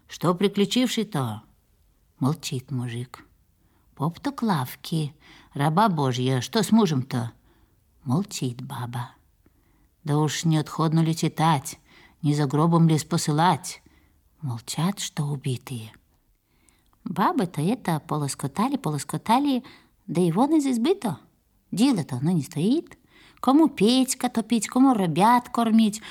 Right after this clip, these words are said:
у кого цыплятка, у кого поросятка. А батюшка-то:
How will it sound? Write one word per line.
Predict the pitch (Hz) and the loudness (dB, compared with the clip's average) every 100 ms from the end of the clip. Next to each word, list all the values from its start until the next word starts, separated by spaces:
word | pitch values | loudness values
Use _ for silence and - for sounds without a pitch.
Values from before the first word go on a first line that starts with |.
| - | -16
у | - | -6
кого | 240 277 | 0 0
цыплятка, | 277 214 175 208 240 233 - 226 | 0 -2 0 4 4 2 0 -2
у | 214 | 0
кого | 220 220 | 0 0
поросятка. | 208 202 175 220 220 - 202 180 - - _ _ _ _ | 0 0 2 4 2 0 -4 -4 -6 -18 _ _ _ _
А | - | -2
батюшка-то: | 190 170 151 - 151 143 135 | 0 0 -4 -8 -8 -6 -8